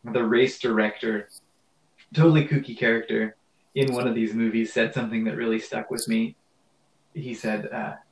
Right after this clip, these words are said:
"The race is famous for, like, some years nobody finishes.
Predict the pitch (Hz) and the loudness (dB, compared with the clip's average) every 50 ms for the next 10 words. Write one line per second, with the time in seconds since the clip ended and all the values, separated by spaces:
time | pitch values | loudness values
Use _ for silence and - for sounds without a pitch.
0 | _ _ _ _ _ _ _ _ _ _ _ _ - 156 160 165 165 156 151 156 | _ _ _ _ _ _ _ _ _ _ _ _ 2 6 8 8 8 8 6 4
1 | 139 - - 131 123 127 139 - - - 127 113 - - - - - - - - | 0 0 2 2 2 2 0 -2 -2 -2 -2 -2 0 -2 -2 -4 -6 -8 -10 -16
2 | _ _ _ _ - - - 160 143 139 143 135 131 120 113 - 120 117 117 113 | _ _ _ _ -20 -4 0 2 4 4 6 4 4 4 2 -2 -2 0 0 0
3 | 110 120 104 104 107 - 117 104 107 107 - - 131 131 139 139 - - | 0 0 -2 -4 -4 -4 -2 -2 -2 -2 0 0 0 0 0 -2 -6 -10